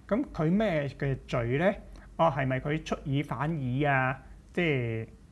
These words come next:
噉其實如果睇返加拉太書呢，好可能其實就係佢呢個行為就反映咗佢背後嘅信念，就即係一個外族人，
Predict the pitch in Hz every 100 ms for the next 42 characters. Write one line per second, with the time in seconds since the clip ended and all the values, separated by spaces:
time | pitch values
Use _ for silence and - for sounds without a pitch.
0 | - 170 254 143 113 113 151 - - -
1 | - - 143 202 - 170 208 220 - -
2 | - 190 185 170 135 135 135 - 175 175
3 | 175 - - - - 156 196 277 - -
4 | 120 123 208 170 139 - - 151 117 110
5 | 135 139 135 - 156 170 214 226 214 151
6 | 139 - 135 107 107 120 98 - - 131
7 | 123 - 113 139 185 185 147 151 160 147
8 | - 143 139 123 113 107 - 120 120 -
9 | - 120 113 117 104 - - - - -
10 | 139 214 185 156 190 - 143 - 139 131
11 | 120 - - 160 127